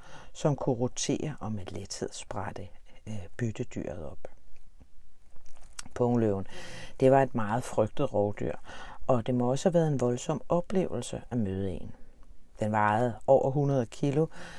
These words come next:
nemlig mellem hundrede og ti og hundrede femoghalvfjerds kilo, og var på størrelse med en stor leopard.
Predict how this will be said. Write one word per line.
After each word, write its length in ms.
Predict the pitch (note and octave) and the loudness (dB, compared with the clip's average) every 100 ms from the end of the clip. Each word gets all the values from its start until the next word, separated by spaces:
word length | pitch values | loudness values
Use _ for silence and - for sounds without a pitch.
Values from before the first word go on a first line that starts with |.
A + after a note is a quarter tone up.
| - | -6
nemlig 340 | C#3+ C3+ C3 C3 | 2 4 6 4
mellem 300 | C3+ C3+ C#3+ | 4 2 -2
hundrede 360 | C3 D3 C3+ | 0 2 2
og 100 | G2+ | 0
ti 300 | - - F#3 - | -2 -2 -2 0
og 60 | C#3+ | 0
hundrede 300 | C#3 C#3+ C3+ | 0 0 0
femoghalvfjerds 720 | - G3 - C3+ G2+ A#2+ A#2 | 0 0 2 -2 0 -2 -2
kilo, 320 | - C#3 C3+ C#3 - - - - - | -2 0 0 0 -4 -10 -12 -8 0
og 100 | C3 | 2
var 80 | C3+ | 2
på 120 | - | 0
størrelse 540 | - A2+ G2+ G#2 - | 0 0 0 -4 -2
med 160 | B2+ A2+ - | -2 -2 -4
en 160 | A#2+ G#2+ | -6 -6
stor 420 | - A#2+ A2 G#2+ | -4 0 0 -2
leopard. 720 | G#2+ G2+ - G2+ - - - | -6 -6 -2 0 0 -4 -10